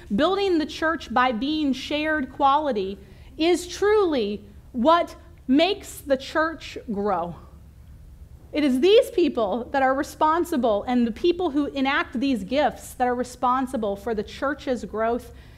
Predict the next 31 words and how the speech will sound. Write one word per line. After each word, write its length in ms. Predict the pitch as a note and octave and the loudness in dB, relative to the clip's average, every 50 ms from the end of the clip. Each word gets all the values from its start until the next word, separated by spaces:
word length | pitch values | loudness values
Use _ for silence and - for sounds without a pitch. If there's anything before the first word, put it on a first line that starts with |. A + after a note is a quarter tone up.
| - - - - - - - - - | -20 -20 -20 -20 -20 -20 -18 -10 -6
and 440 | A3+ A3 A3+ A3 G#3+ G#3+ G#3+ A3+ | -4 -2 -2 -2 -2 -2 -2 -2
magnitude 520 | A#3 A3 G#3 G3+ A3 A3 G#3+ - - A3+ G#3 | -2 -2 -2 -2 -2 -4 -4 -4 -4 -4 -4
in 80 | G3 | -4
the 80 | G3+ F#3+ | -4 -4
world. 500 | F#3 F3+ F3 F#3 G3 F#3+ F3 F3 - G#3 | -4 -4 -4 -4 -4 -4 -4 -6 -6 -4
That 320 | A3 A3+ C4 E4 F4+ - | 0 2 2 2 2 2
is, 320 | D4+ C#4 B3+ B3 A3 - - - - | 0 0 0 0 -2 -6 -12 -14 -6
that's 280 | A#3 B3+ C#4 F4 - - | -2 -2 -2 -2 -2 -2
what 240 | A#3 G#3 G#3 D4+ G#4 | 0 2 2 2 2
a 40 | F4+ | 2
gift 360 | A#3+ - A#3+ C4 - - - | 2 0 0 -2 -4 -10 -10
to 160 | - - A#3+ A3 | -6 -2 0 0
us. 400 | G3 F#3 - - - - - - - - - - - - - - - - - | 0 -2 -4 -8 -16 -20 -20 -20 -20 -20 -20 -20 -20 -20 -20 -20 -20 -10 -4
And 180 | A#3+ C4 D4+ D4+ | 0 2 2 2
so 440 | - - D4+ D4 D4+ D4+ D4+ D4 B3+ | 2 2 4 6 6 6 4 4 2
let's 360 | B3 C4 E4 A#4 - - - | 2 2 2 2 0 -2 0
not 280 | - G4+ G4+ F4+ D4+ B3 | 2 2 2 2 0 0
give 160 | C#4+ C#4+ A#3 | 0 2 4
up 160 | C4 C4+ C4 | 2 2 2
on 140 | B3+ A3+ B3+ | 0 0 0
conversion. 540 | B3+ A3+ G#3 G3 F#3 E3+ G3 G3 - - - - - - - - - - - - | -2 -4 -4 -4 -4 -6 -6 -8 -12 -16 -18 -20 -20 -20 -20 -20 -20 -20 -10 -4
Let's 160 | - A3+ A3+ B3+ | -2 0 0 0
actually 360 | A#3+ A#3 - - C#4 B3+ A3 | -2 -2 -4 0 0 0 2
believe 340 | G3 A3 G#3+ F#3 G3 F#3+ F#3 | 0 -2 -4 -4 -6 -8 -8
in 100 | E3+ E3+ | -10 -10
it. 200 | E3 E3 - - - - - - - - - - - - - - - - - - - - - - - - - | -10 -12 -12 -14 -16 -18 -20 -20 -20 -20 -20 -20 -20 -20 -20 -20 -20 -20 -20 -20 -18 -20 -20 -20 -20 -6 -2
Would 120 | B3+ B3 | 0 0
you 80 | A#3+ C#4 | 0 2
pray 100 | - B3 | 0 0
with 160 | G#3+ G3+ - | 0 -2 -4
me? 120 | E3+ F3+ | -10 -12